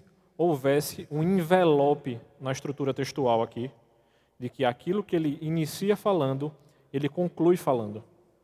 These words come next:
Ou seja, a correspondência foi fechada. Por que a obra não foi embargada?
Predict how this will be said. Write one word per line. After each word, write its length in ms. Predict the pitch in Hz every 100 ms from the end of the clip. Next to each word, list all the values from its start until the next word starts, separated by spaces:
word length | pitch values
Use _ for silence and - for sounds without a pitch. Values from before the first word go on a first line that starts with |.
| _ _ _ _ _ _ _ _ _ _ _ _ _ _ -
Ou 80 |
seja, 240 | 135 127 135
a 20 |
correspondência 800 | 160 147 156 - 160 135 160 160
foi 160 | 165 156
fechada. 560 | 170 - 113 107 107 - _ _ _ _ _ _ _ _ _ _
Por 200 | 175 165
que 160 | - 160
a 100 | 147
obra 320 | 131 131 139
não 140 | 139 139
foi 180 | 135
embargada? 560 | 127 147 120 104 98